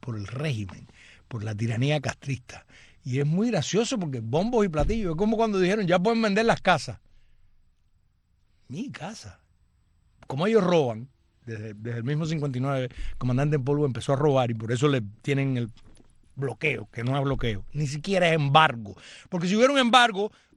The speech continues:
Pánfilo y compañía no vendrían a filmar en la cincuenta y siete. No habría una tienda donde venden piezas para Moscovich, para Verjovina, para Carpati, para no sé cuántas cosas más. Cada vez que paso por ahí lo leo, digo,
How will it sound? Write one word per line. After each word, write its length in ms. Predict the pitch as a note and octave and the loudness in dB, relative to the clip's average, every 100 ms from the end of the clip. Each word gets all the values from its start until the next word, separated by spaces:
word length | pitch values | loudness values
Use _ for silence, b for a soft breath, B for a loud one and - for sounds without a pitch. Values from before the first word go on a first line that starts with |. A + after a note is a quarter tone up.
| _ _ | _ _
Pánfilo 460 | B3+ C#4 A#3+ A#3 G#3+ | 0 0 0 -4 -2
y 40 | |
compañía 500 | G3 F#3 G#3 A#3+ C#4+ | 0 2 4 4 2
no 160 | B3 A3 | 2 4
vendrían 400 | A3+ G#3+ B3 C#4+ | 2 2 0 0
a 60 | |
filmar 360 | F#3+ G#3+ A3 C#4 | 0 2 2 2
en 120 | D#4 | 2
la 80 | B3+ | 0
cincuenta 320 | G#3 F#3 F3 | 0 -2 -2
y 40 | E3 | 2
siete. 380 | B3+ B3+ E3+ - _ _ _ | 2 2 -2 -10 _ _ _
No 220 | E3+ A#3+ | 2 4
habría 360 | C#4+ C4+ C#4+ D4+ | 4 2 2 2
una 220 | D4+ C4 | 2 0
tienda 440 | F#3 B3 C4 C#4 C4+ | 0 0 2 2 2
donde 220 | A3 G3+ | 2 2
venden 320 | A#3+ C4 G#3+ | 2 2 2
piezas 380 | A3 A#3+ G#3+ B3+ | 4 4 4 2
para 240 | A3 G3+ | 2 0
Moscovich, 680 | F3 D#3+ - A#3+ B3 A#3+ G3+ | -2 -6 2 2 4 2 0
para 220 | F#3+ F3 | 0 2
Verjovina, 640 | E3+ E3 E3+ G3 B3+ C4+ A#3 | 2 2 2 2 0 2 2
para 280 | F3 E3 D#3+ | 4 0 -2
Carpati, 760 | E3+ D#3 - A#3+ B3+ A3+ A3 | -4 -4 -2 0 0 -2 -6
para 320 | E3 E3+ D3+ | -2 -2 0
no 160 | D#3 F#3+ | -2 -4
sé 140 | F#3 | -6
cuántas 360 | F#3+ A3 G#3+ G3+ | -6 -6 -4 -6
cosas 320 | F3+ G#3 F#3+ | -4 -2 2
más. 140 | F3 E3+ | 4 4
Cada 160 | D3+ | 2
vez 80 | G3 | -2
que 80 | A3+ | -2
paso 240 | A#3 A#3 | -6 -8
por 100 | A3 | -6
ahí 120 | A3 | -4
lo 140 | A#3+ A#3 | -4 0
leo, 200 | C4+ A#3 | 0 0
digo, 180 | F#3+ | -2